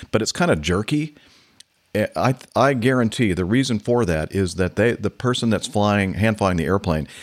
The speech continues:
is just making these little minute little corrections because the flight director bar is moving this way a little bit, this bit way a little bit, the pitch going up, pitch going down. And they're just, like, making rapid, uh,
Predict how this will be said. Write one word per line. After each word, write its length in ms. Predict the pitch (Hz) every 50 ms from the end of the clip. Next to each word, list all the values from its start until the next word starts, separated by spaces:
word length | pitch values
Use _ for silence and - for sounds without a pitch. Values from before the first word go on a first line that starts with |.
| - - -
is 220 | - 101 92 85
just 400 | - - 117 113 - - - -
making 320 | 87 104 113 113 113 104 98
these 180 | 92 87 82
little 180 | 95 113 113 98
minute 640 | 92 98 101 107 110 110 110 110 107 101 - -
little 220 | 104 107 107 98 90
corrections 720 | - - - 101 98 104 107 - - 92 82 82 82 -
because 280 | - 92 - - 87 82
the 60 | 85
flight 280 | - 110 107 107 107 -
director 300 | 95 92 85 82 92 82
bar 240 | 80 87 85 85
is 100 | 82 -
moving 320 | 87 92 95 87 87 87 82
this 180 | 95 92 -
way 120 | 95 90 87
a 40 | 82
little 180 | 87 85 82
bit, 260 | 78 87 85 80 - -
this 140 | 90 - -
bit 340 | _ - - 82 87 76
way 160 | 64 85 85 85
a 80 | 78
little 160 | 82 82 82
bit, 200 | 76 82 87 82
the 60 | - 73
pitch 260 | - 87 82 - -
going 220 | - 87 85 82
up, 140 | 85 87 - - - - -
pitch 220 | 90 87 - -
going 160 | - 85 80
down. 160 | 78 87 87 - - - - - -
And 140 | - 92 95
they're 180 | 107 107 107
just, 200 | 95 92 98 -
like, 220 | - 92 90 - - - - - _ _ _ _ _ _ - - - _ - -
making 480 | 104 98 98 107 110 - 107 92 85 82
rapid, 640 | 90 95 107 120 117 - 101 95 95 92 98 - -
uh, 420 | 95 92 87 85 82 80 78 78